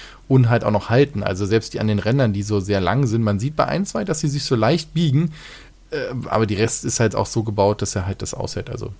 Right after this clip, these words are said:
sehr schön, sehr clever und auch wieder so toll mit ganz vielen Kleinsteinen, da bin ich ja wieder auch totaler Fan von, also eher Diorama, wo du von oben drauf guckst und dann ein Auto besteht nur aus einer Plate und einem Dot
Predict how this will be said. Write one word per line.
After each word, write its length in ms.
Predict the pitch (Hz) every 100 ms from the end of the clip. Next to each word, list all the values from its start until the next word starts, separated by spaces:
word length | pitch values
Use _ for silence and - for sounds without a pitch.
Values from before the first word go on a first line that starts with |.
| -
sehr 480 | - 110 107 104 104 -
schön, 420 | - 127 131 127
sehr 140 | 117 98
clever 360 | - 113 113
und 120 | - 117
auch 160 | 107 - - - -
wieder 220 | 120 117
so 100 | 110
toll 480 | 113 - - 139 151 147 - -
mit 320 | - 123 127 - - -
ganz 320 | 123 120 165 -
vielen 360 | - 147 135
Kleinsteinen, 640 | - 120 117 147 151 123
da 60 | 123
bin 160 | 101 113
ich 120 | -
ja 100 | 101
wieder 300 | 104 104 104
auch 220 | 127 -
totaler 480 | - 101 117 123 104
Fan 300 | - 123 131
von, 240 | - 127
also 180 | 120 101
eher 240 | 107 117 113
Diorama, 760 | 113 117 98 98 120 143 139 - - -
wo 80 | 117
du 60 |
von 180 | 110 -
oben 220 | 110 127
drauf 320 | 123 104 123 -
guckst 380 | 135 117 -
und 120 | - 107
dann 160 | 110 113
ein 20 |
Auto 380 | - 110 - 113
besteht 360 | 107 117 113
nur 100 | 117
aus 140 | 110 -
einer 60 | 98
Plate 500 | - 101 107 113 -
und 300 | 107 104 - - - -
einem 200 | 110 107
Dot 420 | 95 101 - -